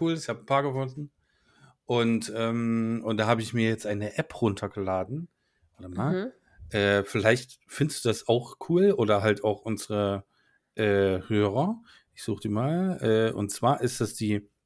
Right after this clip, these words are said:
Speaker 1: Fotopilz, heißt die. Also Foto und Pilz wie Pillen.
Speaker 2: Mhm.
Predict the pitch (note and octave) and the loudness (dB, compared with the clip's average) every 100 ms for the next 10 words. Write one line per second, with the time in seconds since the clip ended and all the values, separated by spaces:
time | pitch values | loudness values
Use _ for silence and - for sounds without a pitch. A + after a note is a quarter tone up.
0 | _ - - G#3+ G#3+ A#2 - - A2 F#2 | _ -10 4 4 6 4 4 4 6 4
1 | F2 - - - G2 - A#2+ E3+ A#3 - | 0 -10 -10 -2 -2 -2 -2 -2 -4 -12
2 | _ - G2+ G2 E3+ F3 F3+ C3+ G#2 - | _ -4 -2 2 4 4 4 4 0 2
3 | C#3+ C3+ - G#2 - A#2+ D#3 A#3 - _ | 2 2 -2 -6 0 2 2 -2 -10 _
4 | _ - G3+ F#3 F#3+ F#3 | _ -12 -8 -6 -6 -6